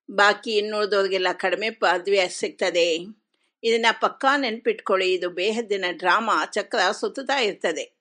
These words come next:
<clears throat> ಯಾವ ರೀತಿ ರೆಕಾರ್ಡ್ ತಿರುಗ್ತಾನೆ ಇರ್ತದೆ, ಅದೇ ರೀತಿಯಾಗಿ ಆತ್ಮದಲ್ಲೂ ಸಹ ನಮ್ಮ ಎಂಬತ್ನಾಲ್ಕು ಜನ್ಮಗಳ ರೆಕಾರ್ಡ್ ತುಂಬಿದೆ. ಬಹಳ ಚಿಕ್ಕದಾದ ಆತ್ಮ, ಆದರೆ ಇಷ್ಟೆಲ್ಲ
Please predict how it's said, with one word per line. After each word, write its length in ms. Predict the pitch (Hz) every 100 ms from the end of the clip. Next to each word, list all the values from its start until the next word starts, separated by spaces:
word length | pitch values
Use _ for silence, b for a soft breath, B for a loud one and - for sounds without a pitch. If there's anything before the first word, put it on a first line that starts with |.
| -
<clears throat> 560 | - - - 277 330 _ _ _ _ _ b b b b -
ಯಾವ 280 | 202 208
ರೀತಿ 400 | 226 220 214 214
ರೆಕಾರ್ಡ್ 640 | 202 185 - 214 208 196 -
ತಿರುಗ್ತಾನೆ 580 | 202 196 - 202 208 214
ಇರ್ತದೆ, 680 | 180 - 185 185 175 170 196 208 _ _ _ _ _ -
ಅದೇ 340 | 196 202 254 277
ರೀತಿಯಾಗಿ 760 | 269 262 247 233 214 226 220
ಆತ್ಮದಲ್ಲೂ 880 | 196 196 196 - 262 240 247 247 294
ಸಹ 340 | 320 262 202 226 208 180
ನಮ್ಮ 220 | 185 185
ಎಂಬತ್ನಾಲ್ಕು 1160 | 196 190 196 214 214 233 208 214 208 - 226 220
ಜನ್ಮಗಳ 460 | 208 202 202 196 190
ರೆಕಾರ್ಡ್ 480 | 180 180 - 196 208 -
ತುಂಬಿದೆ. 600 | 190 190 196 180 160 143 110 143 _ b b b b
ಬಹಳ 280 | 190 214 269 320
ಚಿಕ್ಕದಾದ 640 | 311 262 - 269 262 247 247
ಆತ್ಮ, 440 | 190 175 - 226 208 151 98 107 - _ _ _ -
ಆದರೆ 240 | 202 214
ಇಷ್ಟೆಲ್ಲ 500 | 220 202 - 247 233